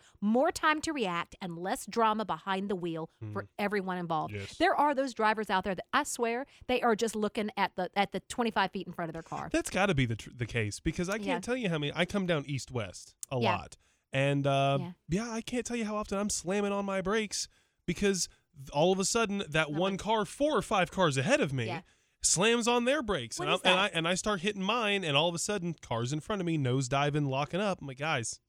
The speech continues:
Speaker 1: Right?
Speaker 2: pay attention."
Speaker 1: I know.
Speaker 2: <laughs>
Speaker 1: I know. I've, I've had the exact same thing happen to me. I don't understand why they're not.
Speaker 2: Mm-mm-mm.
Speaker 1: Or, you know, another pet peeve I have is the folks that it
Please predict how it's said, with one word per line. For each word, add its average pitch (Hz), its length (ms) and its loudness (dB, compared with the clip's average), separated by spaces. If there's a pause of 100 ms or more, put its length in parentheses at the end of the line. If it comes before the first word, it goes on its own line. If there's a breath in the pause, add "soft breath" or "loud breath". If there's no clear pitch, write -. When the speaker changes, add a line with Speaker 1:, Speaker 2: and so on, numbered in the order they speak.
(180)
Speaker 1:
Right? 208 180 0
Speaker 2:
pay 156 140 6
attention." 170 460 0 (120)
Speaker 1:
I 240 120 4
know. 247 260 6
Speaker 2:
<laughs> - 380 4
Speaker 1:
I 247 120 8
know. 262 160 8
I've, 254 220 6
I've 247 140 6
had 240 120 4
the 202 120 0
exact 220 340 0
same 277 160 0
thing 269 160 0
happen 262 220 4
to 254 80 0
me. 247 100 0
I 214 80 4
don't 240 160 4
understand 240 340 2
why 220 200 6
they're 214 100 2
not. 196 240 2
Speaker 2:
Mm-mm-mm. 156 400 0
Speaker 1:
Or, 339 160 6
you 302 80 -2
know, 403 80 4
another 294 240 2
pet 262 220 0
peeve 240 200 -2
I 277 140 6
have 196 300 0
is 214 80 -2
the 240 100 0
folks - 300 2
that - 160 -2 (160)
it - 180 -2